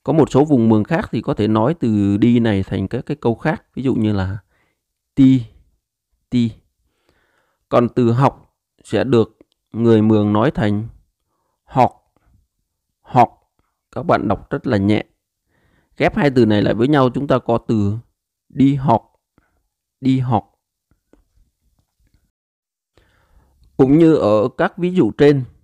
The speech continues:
thì chúng ta có thể thay từ ùn là em bằng các từ khác. Ví dụ như là anh, chị,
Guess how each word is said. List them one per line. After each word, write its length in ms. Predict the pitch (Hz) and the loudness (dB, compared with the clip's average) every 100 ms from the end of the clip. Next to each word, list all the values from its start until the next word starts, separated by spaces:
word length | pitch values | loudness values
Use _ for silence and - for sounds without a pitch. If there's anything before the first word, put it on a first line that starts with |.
| _ - | _ -8
thì 120 | 123 | -6
chúng 200 | 151 175 | -4 -2
ta 140 | 165 | -2
có 140 | 165 175 | -2 -2
thể 140 | 113 - | -2 0
thay 300 | 151 151 147 - | 0 2 0 -2
từ 360 | 123 107 107 101 135 _ _ _ _ _ _ | 0 0 0 -4 -12 _ _ _ _ _ _
ùn 180 | 139 120 - _ _ | 0 0 -2 _ _
là 200 | - 107 - | -8 -6 -2
em 320 | 143 139 123 _ _ _ _ _ _ _ - | -2 0 -2 _ _ _ _ _ _ _ -2
bằng 260 | 117 110 | 0 0
các 220 | - 170 - _ _ _ | 0 -4 -6 _ _ _
từ 160 | 135 120 | -2 -2
khác. 280 | - 190 285 _ _ - | -2 -4 -4 _ _ -8
Ví 160 | 143 | -2
dụ 100 | 165 | 0
như 200 | - 135 | 2 2
là 200 | 131 110 - | 2 0 -2
anh, 320 | 139 143 151 - _ _ _ _ _ _ _ _ _ _ _ _ | -2 0 -2 -8 _ _ _ _ _ _ _ _ _ _ _ _
chị, 280 | 127 110 | -2 -2